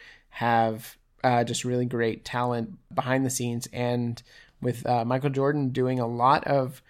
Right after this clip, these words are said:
really wacky things. He doesn't, he's not as wacky in Space Jam as he is in this commercial, 'cause, like, here you have him actually chewing on a carrot saying, <laughs> "What's up, Doc?" Uh, you do have, um, oh, I think it's in the first commercial, you have Bugs saying,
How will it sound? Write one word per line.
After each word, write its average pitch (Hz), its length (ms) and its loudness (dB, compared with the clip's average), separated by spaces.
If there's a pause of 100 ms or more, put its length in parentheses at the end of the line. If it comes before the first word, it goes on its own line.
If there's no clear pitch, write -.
(300)
really 147 320 4
wacky 127 440 0
things. 135 500 -2
He 151 120 0
doesn't, 208 340 4
he's 165 160 2
not 196 180 4
as 160 240 4
wacky 139 460 0
in 123 320 -2
Space 139 280 -2
Jam 120 220 0
as 131 140 2
he 135 100 2
is 139 140 4
in 139 80 0
this 131 120 -2
commercial, 131 460 -6
'cause, 127 180 -6
like, 127 140 2
here 180 220 4
you 143 300 2
have 131 140 4
him 127 120 0
actually 123 300 -2
chewing 147 300 0
on 156 120 -2
a 180 40 -2
carrot 127 480 0
saying, 131 400 4 (380)
<laughs> - 240 8 (160)
"What's 185 320 10
up, 147 180 4
Doc?" 120 300 2 (540)
Uh, 131 280 8
you 135 200 0
do 143 340 4
have, 139 540 2 (100)
um, 123 540 2 (500)
oh, 165 60 10
I 165 120 12
think 196 180 2
it's 196 120 2
in 190 60 2
the 160 100 2
first 180 240 2
commercial, 127 300 -2
you 127 120 0
have 131 240 0
Bugs 131 260 2
saying, 131 500 -2